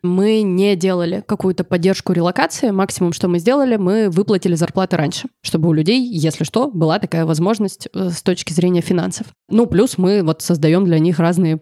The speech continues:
вспомогательные материалы, которые им помогают адаптироваться. У нас есть чат для всех переехавших, где они общаются, обмениваются контактами, создают группы в Грузии, в Армении, во всех остальных городах, в которые они переехали.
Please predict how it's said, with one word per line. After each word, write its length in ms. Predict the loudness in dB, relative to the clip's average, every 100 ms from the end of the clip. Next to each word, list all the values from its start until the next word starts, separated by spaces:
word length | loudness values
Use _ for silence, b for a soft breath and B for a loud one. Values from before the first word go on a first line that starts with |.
| -6
вспомогательные 760 | -2 0 2 2 0 2 2
материалы, 580 | 2 0 2 2 2 0
которые 480 | 0 0 0 2 2
им 100 | 0
помогают 520 | 0 0 0 0 0
адаптироваться. 560 | 0 -2 0 2 2 2
У 40 |
нас 200 | 0 0 0
есть 240 | -2 0
чат 380 | 0 0 0 -6
для 240 | -4 -2 0
всех 260 | 0 -2
переехавших, 800 | 0 0 0 0 -4 -4 -4 -2
где 160 | 0 2
они 180 | 2
общаются, 640 | 2 0 0 2 0 0 0
обмениваются 500 | 0 2 2 0 0
контактами, 560 | 0 0 -2 -2 -4
создают 440 | -2 -2 0 2 2
группы 500 | 2 2 0 -2 -2
в 180 | -2
Грузии, 540 | 0 2 2 2 2 0
в 120 | 0
Армении, 540 | 2 4 2 2 0 0
во 180 | -2 -2
всех 200 | 0 -2
остальных 380 | 0 0 2 0
городах, 360 | 0 0 -2
в 20 |
которые 320 | -2 -2 0 2
они 140 | 0
переехали. 580 | 0 2 0 -2 -4